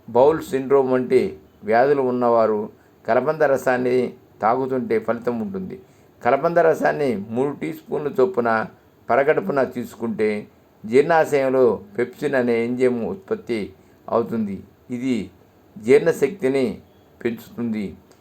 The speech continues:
కలబంద రసాన్ని తీసుకోవటం వల్ల శరీర రోగ నిరోధక శక్తి పెరుగుతుంది. శరీరంలో ఉండే వ్యర్థాలు బయటకు పోతాయి. కలబంద రసం వాడ-, వాడకం వల్ల కండరాలు, కీళ్ళు ఉత్తేజంగా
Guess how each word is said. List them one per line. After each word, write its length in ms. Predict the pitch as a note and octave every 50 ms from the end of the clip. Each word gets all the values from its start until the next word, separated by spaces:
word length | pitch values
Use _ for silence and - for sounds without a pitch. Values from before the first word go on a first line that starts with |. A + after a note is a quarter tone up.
| _ _ _ _ _ -
కలబంద 360 | B2+ C3+ C#3+ D3+ F3 F3 F3
రసాన్ని 760 | F3 E3+ E3 D3+ C#3 C#3+ C3+ C3+ B2 - D3 C#3+ C#3 C3+ A#2+
తీసుకోవటం 600 | B2+ - C3 B2+ - - C3+ C3 B2+ B2 A#2 A2+
వల్ల 380 | A#2 A#2 A#2 A2 G#2+ G#2+ G2+ - - - - _ _ _ _ -
శరీర 380 | C3 B2+ C3 D#3 E3+ E3+ E3 D3
రోగ 340 | B2 B2+ C#3 D3+ D#3 D3+ D3+
నిరోధక 480 | D3 C#3+ D3 D#3 E3 E3 E3 D#3+ D#3
శక్తి 540 | - - C#3+ C3 - - C#3+ C3 G#2+ - - - - - -
పెరుగుతుంది. 760 | B2 B2 A#2+ C3+ B2+ - - A#2 A2+ A2 A2 G#2+ F#2+ E2+ E2 E2+ - _ _ _ - - - - _ _ _ _ _ _ _ _ _ _ - - - - - _ _ - - -
శరీరంలో 520 | C3+ B2+ C3+ D#3+ D#3+ D#3+ D#3+ D#3 D3+ D3+
ఉండే 480 | D3 C#3+ C#3+ C#3 C#3+ C#3 B2 G#2 F#2 - - - -
వ్యర్థాలు 460 | G#2 A2+ A#2 A2+ A2+ D3 D3 D3 C#3+
బయటకు 380 | B2 A2 A#2 B2 - C#3 - A#2+
పోతాయి. 640 | A2 A#2 A2+ G#2 A2+ A2 A2 G#2+ G#2 F#2+ D#2 - - - -
కలబంద 360 | A#2 B2+ C3+ C#3+ D3+ D3+ D3
రసం 460 | C#3+ C3+ C3+ B2+ - C3 A#2 G#2+ G2+ - - _ _ _ -
వాడ-, 460 | G2+ G#2 G#2+ A#2+ C3 C#3 C3 G2 D2
వాడకం 520 | E2+ G#2+ A#2+ B2 C3+ D3 C3+ - C#3 C3
వల్ల 420 | B2 A#2+ A#2 A2+ A2 G#2+ G#2 G#2 - - - - - - - - - -
కండరాలు, 720 | A2+ B2 C3+ C#3+ C#3 C3+ C3+ C3 C3 B2+ B2+ B2+ B2+ B2+ -
కీళ్ళు 260 | C3+ C#3 C3+ C3+ C3
ఉత్తేజంగా 920 | C3 B2+ A#2+ B2 B2+ B2+ - D#3 D3 C3+ C#3 C3 C3+ C3+ C#3 C3+ A#2 F#2+ -